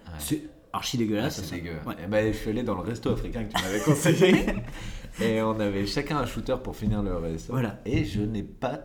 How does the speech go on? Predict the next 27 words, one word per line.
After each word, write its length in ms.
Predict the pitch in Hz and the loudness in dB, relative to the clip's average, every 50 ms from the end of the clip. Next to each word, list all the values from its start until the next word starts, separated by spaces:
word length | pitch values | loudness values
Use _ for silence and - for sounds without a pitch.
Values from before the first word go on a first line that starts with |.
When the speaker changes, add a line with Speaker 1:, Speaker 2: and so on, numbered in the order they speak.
| - | -12
Speaker 1:
fini 460 | - - - - 131 120 117 113 113 110 - | -16 -14 -8 -6 -6 -4 -4 -4 -6 -6 -6
mon 140 | 107 104 101 | -6 -6 -6
shooter. 340 | 95 - - - - 90 - - - - | -6 -8 -10 -10 -10 -10 -12 -14 -14 -12
Speaker 2:
Ah, 60 | - - - - - | -14 -14 -14 -16 -18
Speaker 1:
C'est 240 | - - - 135 123 | -14 -8 -4 -2 -2
Speaker 2:
c'est 60 | 120 | 0
Speaker 1:
dire 220 | 107 135 143 131 123 | 2 4 4 4 4
le 120 | 120 113 | 2 2
Speaker 2:
ouais. 140 | 117 117 113 | 2 2 2
Speaker 1:
niveau 580 | 160 180 165 160 151 135 131 139 135 135 - - - | 2 2 2 2 2 2 2 0 0 -2 -8 -12 -10
d'à 200 | 92 90 98 98 | -6 -4 -4 -2
quel 180 | - 110 95 - | -2 -4 -6 -4
point 120 | - 101 | -6 -8
c'est 140 | - - 85 | -6 -6 -8
dégueulasse. 460 | 85 85 80 82 80 78 76 104 104 | -8 -6 -6 -6 -4 -4 -4 -2 0
Speaker 2:
L'alcool 300 | 113 123 120 - 156 127 | 0 0 4 4 4 6
est 40 | 117 | 4
aussi 180 | 120 120 - | 4 2 4
dégueulasse 360 | 165 151 143 151 156 170 170 - | 4 6 6 6 6 4 4 2
que 60 | 123 | 2
le 40 | 117 | 2
repas 280 | 117 135 139 139 156 139 | 4 2 2 2 0 0
est 60 | 120 | 0
bon. 200 | 107 110 117 110 - - - - - - | 0 0 -2 -2 -4 -8 -20 -8 2 6
Mais 360 | 120 123 139 180 - - - - | 8 8 8 8 4 0 -8 -10
Speaker 1:
C'est 180 | - - 101 | -10 -10 -8
vrai. 280 | 87 80 78 80 76 | -8 -6 -6 -8 -8